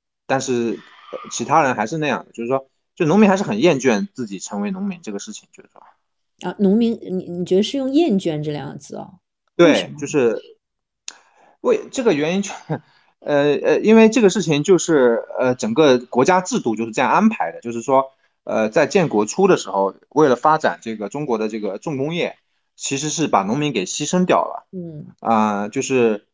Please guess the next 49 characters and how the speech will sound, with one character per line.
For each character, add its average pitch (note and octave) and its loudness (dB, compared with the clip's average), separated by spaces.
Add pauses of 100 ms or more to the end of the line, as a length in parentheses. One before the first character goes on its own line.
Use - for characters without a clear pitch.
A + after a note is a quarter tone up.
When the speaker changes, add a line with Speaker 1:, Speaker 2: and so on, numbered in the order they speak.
(220)
Speaker 1:
所 A#2 0
谓 C3+ 4
的 C3+ 2
叫， A2+ 2
叫 B2 2
工 E3 0
业 D3+ 4
剪 F2 -8
刀 A2+ 4
差， C#3+ 2 (520)
就 C3+ -6
是 A#2 2
农 A#2+ 2
民 E3 0
的 C#3+ 4
农 A#2+ 2
产 D#3 0
品 A2 -2
是 A2 -12
价 C3+ 0
格 A2 -6
固-， - -4
呃， G#2+ 0
人 A#2 0
为 C#3 2
的 B2 0
把 F#2+ 0
它 G2 -4
弄 B2+ -4
低， C3+ -2 (280)
Speaker 2:
嗯。 F#3 -12
Speaker 1:
然 A2 -2
后 C3+ 2
来， A2+ 2 (320)
呃， G#2+ -4
相 B2 -4
当 B2+ 2
于 A#2+ 0
是 A#2+ -6
补 F2+ -12
贴 B2+ 0
中 C3 -2
国， - -4
中 C3+ -2
国 A#2+ 4
的 A2+ 0
建 B2 0
立 A#2+ 2
了 G#2 2